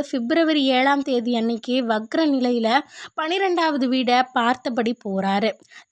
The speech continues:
தற்போது நீங்க இருக்கக்கூடிய எல்லா விதமான பிரச்சனைகளையும் சிக்கல்களையும் நீங்க இத்தநாள் வரைக்கும் சந்திச்சு வந்திருக்கீங்க. பிப்ரவரி மாதம்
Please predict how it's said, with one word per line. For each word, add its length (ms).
தற்போது 440
நீங்க 220
இருக்கக்கூடிய 600
எல்லா 220
விதமான 520
பிரச்சனைகளையும் 920
சிக்கல்களையும் 720
நீங்க 200
இத்தநாள் 480
வரைக்கும் 420
சந்திச்சு 460
வந்திருக்கீங்க. 560
பிப்ரவரி 440
மாதம் 340